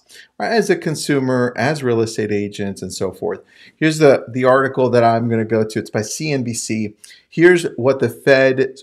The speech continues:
half point rate hike means for your money. I'm gonna scroll down to the very bottom, and of course, I'm gonna put this article inside of the, if you're following on YouTube, please subscribe, share this. If you're following on Facebook, comment, like it,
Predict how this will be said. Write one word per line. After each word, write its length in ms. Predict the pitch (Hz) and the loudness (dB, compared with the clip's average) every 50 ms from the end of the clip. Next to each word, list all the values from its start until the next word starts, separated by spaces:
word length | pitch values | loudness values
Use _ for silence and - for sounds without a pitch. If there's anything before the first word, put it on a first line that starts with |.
| - _ - | -20 _ -16
half 460 | - - - 170 196 202 - - - | -6 0 2 4 4 4 0 -4 -6
point 300 | - 196 170 170 156 - | -2 -2 0 0 -2 -2
rate 220 | 131 131 127 120 | 0 -2 -2 -2
hike 300 | - - 127 123 123 - | -2 -2 -2 -2 -2 -4
means 240 | - 117 120 117 113 | -6 -6 -6 -6 -6
for 140 | - - 110 | -6 -6 -4
your 100 | 107 110 | -2 -2
money. 400 | 113 123 127 131 131 131 127 - - - _ _ _ _ _ - | 0 0 0 -2 -2 -6 -8 -12 -18 -20 _ _ _ _ _ -8
I'm 80 | - 240 | -4 -2
gonna 120 | 349 320 | -2 -2
scroll 280 | - - 240 214 180 147 | -2 2 2 2 4 4
down 260 | 156 151 156 156 147 | 4 2 2 2 0
to 100 | 175 151 | -2 -2
the 120 | 127 120 | -2 0
very 180 | 127 135 135 127 | 2 2 0 2
bottom, 320 | 113 127 127 131 131 127 - - | 4 4 4 4 4 0 -2 -4
and 100 | 113 113 | -4 -4
of 140 | 110 - - | -4 -6 -4
course, 240 | - 185 185 180 | -2 -2 0 0
I'm 80 | - 151 | -2 -4
gonna 140 | 139 123 - | -4 -4 -4
put 120 | 151 139 | -4 -6
this 140 | 143 131 - | -4 -2 0
article 640 | 139 139 139 135 131 135 139 131 131 131 127 127 - _ _ _ _ - | 2 4 4 2 2 2 2 2 2 2 0 -4 -12 _ _ _ _ -2
inside 540 | 139 151 143 - - 147 127 123 123 120 | -2 -2 -2 0 2 2 4 4 4 0
of 100 | 117 113 | 0 -2
the, 200 | 117 110 113 113 | -2 -2 -2 -2
if 200 | 123 123 - 165 | -4 -6 -6 -6
you're 80 | 160 147 | -6 -6
following 460 | 151 - 226 285 269 240 208 165 131 | -6 -4 -4 -2 -2 0 -2 0 -2
on 160 | 120 107 107 | -2 -2 -2
YouTube, 460 | 127 160 156 151 - 107 98 95 92 - _ _ _ _ - | -4 -6 -6 -6 -8 -8 -8 -8 -12 -16 _ _ _ _ -6
please 180 | - 175 170 | -6 -6 -6
subscribe, 640 | - 151 - - - 151 143 139 139 131 117 - - | -6 -10 -8 -2 2 2 4 4 2 0 -4 -10 -10
share 280 | - - 147 139 135 | -8 -4 0 0 0
this. 260 | 127 131 131 131 131 - | 2 0 -2 -4 -4 -10
If 360 | - - - _ _ _ - | -16 -20 -20 _ _ _ -16
you're 100 | - - | -16 -14
following 360 | - - 92 98 110 120 131 | -10 -8 -6 -4 -4 -4 -4
on 160 | 160 180 175 | -6 -6 -6
Facebook, 580 | - 92 90 87 - - 107 110 110 - _ - | -8 -8 -8 -8 -8 -6 -6 -8 -8 -10 _ -20
comment, 720 | - - 110 107 117 117 120 117 113 113 113 - - - | -16 -10 -6 -6 -4 -2 -2 -4 -4 -6 -8 -12 -16 -12
like 320 | 85 87 98 107 214 - - | -8 -8 -6 -6 -6 -4 -2
it, 300 | 107 104 104 - _ | -2 -2 -2 -6 _